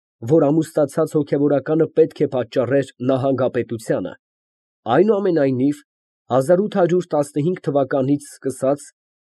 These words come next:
նրան պահում էին որպես գյուղապետ, որովհետև Բլանժիում միայն նա էր ընդունակ վարելու այդ պաշտոնը։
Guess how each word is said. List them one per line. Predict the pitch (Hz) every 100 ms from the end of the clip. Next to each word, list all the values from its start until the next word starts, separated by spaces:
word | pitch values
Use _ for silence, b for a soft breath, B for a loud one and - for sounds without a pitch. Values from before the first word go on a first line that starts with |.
| -
նրան | 127 151
պահում | 156 143 135 185
էին | 202 180 151
որպես | 147 127 147 147 -
գյուղապետ, | 139 135 143 120 110 - - _ _ _ _ _ _ _ _ _ _ _
որովհետև | 107 120 143 175 156 123
Բլանժիում | 160 175 131 160 214
միայն | 196 196 196 202 185
նա | 202
էր | 180 127
ընդունակ | 123 123 143 139 123
վարելու | 117 131 127 123 139
այդ | 110 117
պաշտոնը։ | - 104 - - - -